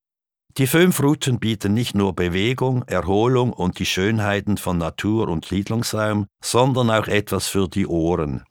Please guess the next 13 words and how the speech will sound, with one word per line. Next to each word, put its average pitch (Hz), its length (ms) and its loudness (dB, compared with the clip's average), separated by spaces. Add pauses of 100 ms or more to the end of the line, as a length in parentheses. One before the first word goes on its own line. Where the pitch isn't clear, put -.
(400)
An 95 160 2
ausgewählten 113 880 2
Ruhebänken 113 720 0
finden 92 420 0
Spaziergängerinnen 104 1200 0
und 82 200 -2
Wanderer 101 800 0
einen 98 300 2
Hinweis 101 760 -2
auf 92 260 -2
die - 180 -6
eingerichteten 95 1000 -2
Audiostationen. 82 1300 -2